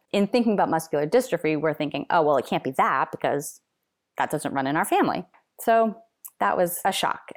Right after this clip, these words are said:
And I know that so many of your listeners can relate to that experience of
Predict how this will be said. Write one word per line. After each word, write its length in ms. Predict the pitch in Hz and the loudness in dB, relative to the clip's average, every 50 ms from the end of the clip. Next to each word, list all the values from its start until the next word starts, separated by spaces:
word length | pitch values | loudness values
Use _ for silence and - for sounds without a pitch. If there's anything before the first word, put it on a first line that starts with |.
| - | -4
And 280 | 180 180 165 165 156 - - - - - | -2 0 2 2 0 0 -4 -10 -6 -4
I 120 | 165 165 | -2 0
know 280 | 156 160 160 147 147 147 | 2 2 2 2 2 2
that 280 | 151 143 139 143 - - - _ _ _ _ _ _ _ _ _ | 4 2 2 2 0 -4 -8 _ _ _ _ _ _ _ _ _
so 360 | - - - - - - 170 170 | -8 -6 -4 -2 0 2 2 2
many 180 | 170 160 156 | 2 2 2
of 60 | 156 | 2
your 140 | 156 160 147 | 2 2 2
listeners 540 | 139 147 147 - - 151 143 139 139 143 - | 2 0 -2 -2 -2 -2 0 0 -2 -2 -6
can 540 | - - - 170 147 139 135 127 127 135 - _ - | -8 -8 -6 -4 -4 -4 -4 -6 -6 -8 -8 _ -8
relate 680 | 202 160 151 139 135 120 101 98 - - - - - - - | -4 -2 0 0 0 0 0 -2 -4 -8 -10 -12 -12 -10 -10
to 540 | - - - 156 139 135 135 135 139 123 - | -8 -4 -2 -2 0 0 -2 -2 -4 -4 -2
that 300 | 131 127 117 117 120 - - | -2 -2 0 -2 -2 -4 -8
experience 760 | - - - - - 139 143 131 123 127 131 123 143 - - - - - | -12 -12 -10 -6 -4 -2 -2 -2 -2 -4 -4 -4 -6 -8 -10 -10 -6 -4
of 300 | 151 135 131 131 143 | -2 -2 -2 -4 -6